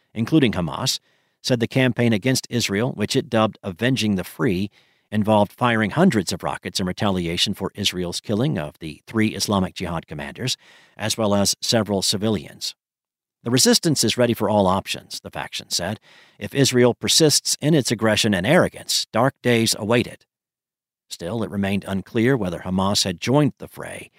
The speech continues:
If the ruling militant group enters the fighting, the risk of a full-blown conflict would increase. Israel has come under international criticism for the high civilian toll Tuesday,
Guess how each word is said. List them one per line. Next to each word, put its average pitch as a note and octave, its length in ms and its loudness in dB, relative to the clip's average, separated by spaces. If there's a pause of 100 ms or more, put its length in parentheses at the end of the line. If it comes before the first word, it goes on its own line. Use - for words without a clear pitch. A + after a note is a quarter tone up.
(380)
If G#2 120 -14
the F#2 100 -10
ruling A2 340 4
militant A2 380 2
group A2 260 -4
enters A2+ 300 -2
the F#2 120 -8
fighting, C#3+ 440 -2 (340)
the D#2 200 -16
risk A#2 340 0
of F#2+ 100 -2
a F2 180 -2
full-blown G#2+ 720 2
conflict A#2 760 -2
would G#2 160 -6
increase. G2 600 -2 (480)
Israel F#2+ 400 -6
has E2+ 220 -4
come G2+ 160 0
under F2+ 240 0
international G2 580 -2
criticism - 560 -8
for - 200 -10
the E2 220 -12 (280)
high B2 180 2
civilian G#2 580 2
toll G#2 300 0
Tuesday, - 640 -4